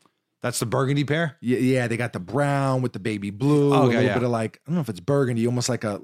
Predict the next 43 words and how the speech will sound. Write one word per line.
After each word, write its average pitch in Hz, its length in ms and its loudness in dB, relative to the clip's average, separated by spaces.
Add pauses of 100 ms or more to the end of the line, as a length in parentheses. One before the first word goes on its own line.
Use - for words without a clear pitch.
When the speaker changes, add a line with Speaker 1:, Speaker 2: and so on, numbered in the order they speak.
Speaker 2:
almost 151 200 0
like 135 80 -6
a 110 60 -6
pink. - 500 -6
Speaker 1:
Okay. 120 320 -2 (800)
Okay, 135 280 0
yeah, 120 60 0
yeah, 113 140 0
yeah. 87 140 -4 (600)
Well, 143 100 2
there's, 151 140 2
like, 139 160 0
two 175 140 0
pairs 131 280 2
like 107 140 -2
that 104 160 -2
I 104 40 -2
get 98 140 -4
confused 104 460 -4
with 95 120 -6
sometimes. 87 480 -12
Speaker 2:
Yeah, 131 480 0
and 139 140 0
th-, 170 140 2
this 175 180 2
is 147 100 2
the 143 80 2
pair 135 320 2
that, 117 240 0
uh, 104 200 -2
that 92 160 -6
Para 113 340 -2
did. 87 220 -8 (300)
Speaker 1:
Okay, 123 280 0
yeah. 107 200 -2
Speaker 2:
Para, 127 360 0
Para. 117 480 0 (360)
Speaker 1:
Who 131 80 -2
Speaker 2:
For-, 127 60 4
Speaker 1:
knows? 87 400 -4
Speaker 2:
for-, 147 300 -2
forgive 135 360 -2
me, 165 140 -8